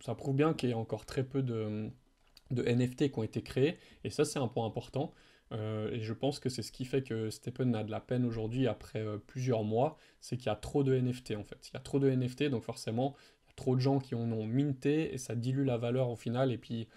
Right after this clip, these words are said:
euh, au bout d'un moment, le, le modèle économique du jeu ne peut pas tenir derrière.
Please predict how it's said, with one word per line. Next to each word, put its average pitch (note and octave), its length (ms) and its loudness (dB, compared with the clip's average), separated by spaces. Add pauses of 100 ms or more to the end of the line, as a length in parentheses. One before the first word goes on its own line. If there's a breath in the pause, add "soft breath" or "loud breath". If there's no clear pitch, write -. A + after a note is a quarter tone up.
(280 loud breath)
euh, A2 100 -4
au G#2+ 40 -4
bout A2+ 120 -4
d'un A2 80 -4
moment, A#2+ 220 2
le, G#2+ 300 0
le G#2+ 220 -4
modèle A#2+ 260 0
économique B2 380 0
du A2+ 100 -4
jeu B2+ 140 4
ne C3 100 2
peut - 140 -10
pas - 160 0
tenir B2 340 0
derrière. G#2+ 340 -4